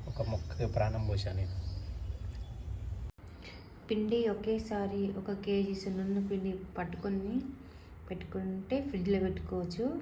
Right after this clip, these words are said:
Speaker 2: మనకి ఎప్పుడు కావాలంటే అప్పుడు నెయ్యి వేడి చేసుకొని ఒక ఇరవై లడ్డూలు అట్లా చేసుకోవచ్చు. మళ్ళీ కొద్ది రోజులు అయినాక మళ్ళీ కొంచెం చేసుకోవచ్చు. ఒకేసారి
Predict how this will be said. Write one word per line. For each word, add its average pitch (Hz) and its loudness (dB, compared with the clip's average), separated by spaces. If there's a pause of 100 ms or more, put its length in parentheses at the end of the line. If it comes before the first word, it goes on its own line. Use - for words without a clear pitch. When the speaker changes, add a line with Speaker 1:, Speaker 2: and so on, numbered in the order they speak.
(120)
Speaker 2:
మనకి 185 0
ఎప్పుడు 180 -2
కావాలంటే 180 0
అప్పుడు 180 0 (100)
నెయ్యి 175 4
వేడి 175 4
చేసుకొని 180 2 (1300)
ఒక 202 -6 (220)
ఇరవై 185 4
లడ్డూలు 185 4 (100)
అట్లా 180 2
చేసుకోవచ్చు. 175 2 (180)
మళ్ళీ 185 4 (320)
కొద్ది 185 2
రోజులు 185 4
అయినాక 180 2 (120)
మళ్ళీ 190 4 (100)
కొంచెం 170 2
చేసుకోవచ్చు. 165 -2
ఒకేసారి 180 2